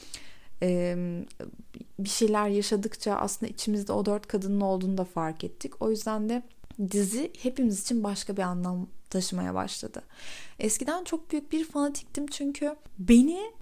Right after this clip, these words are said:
satın alma konusunda da çok etkiliyordu dizi. Bayılıyordum. Carrie'nin taktığı Ray-Ban'in bu damla, e, stil gözlükleri vardı.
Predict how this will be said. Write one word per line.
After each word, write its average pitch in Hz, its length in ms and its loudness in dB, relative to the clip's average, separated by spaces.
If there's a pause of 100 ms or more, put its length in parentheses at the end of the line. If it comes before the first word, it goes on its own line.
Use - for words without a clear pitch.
(120)
satın - 380 -2
alma 320 340 4
konusunda 277 420 2
da 320 80 2
çok 285 320 -2
etkiliyordu 180 680 0
dizi. 180 380 -8 (520)
Bayılıyordum. 240 680 6
Carrie'nin 226 580 6
taktığı 220 880 0
Ray-Ban'in 196 640 4
bu 196 140 0
damla, 185 540 6 (120)
e, 175 220 2
stil - 380 0
gözlükleri 175 640 4
vardı. 170 360 0